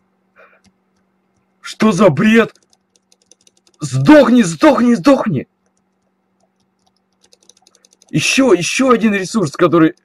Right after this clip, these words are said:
вызывает этих скорпионов или что это? А, меня, по мне долбят. Ух, сдохни! Ай-яй-яй-яй-яй! Ай-яй-яй-яй-яй! Щас же умру, щас же умру. Блин! Не-не-не-не-не! Уйди от меня, уйди от меня,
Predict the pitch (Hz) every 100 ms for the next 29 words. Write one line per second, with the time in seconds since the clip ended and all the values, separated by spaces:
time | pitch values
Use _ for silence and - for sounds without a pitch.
0 | _ _ _ - 147 165 185 175 160 160
1 | 143 - - 160 208 196 165 170 151 135
2 | 185 170 - 107 _ - - - - -
3 | 160 170 165 165 165 143 180 175 175 147
4 | 185 147 143 - - - 214 196 131 -
5 | 170 151 233 180 - _ _ - 175 220
6 | 240 247 254 269 269 - - - - -
7 | 247 254 262 277 277 277 311 - 262 262
8 | 247 254 247 - 226 233 233 202 135 196
9 | 220 226 220 208 151 - _ - 160 202
10 | 226 226 233 233 - _ _ _ _ _
11 | _ _ - 156 220 175 208 202 208 226
12 | 226 240 247 196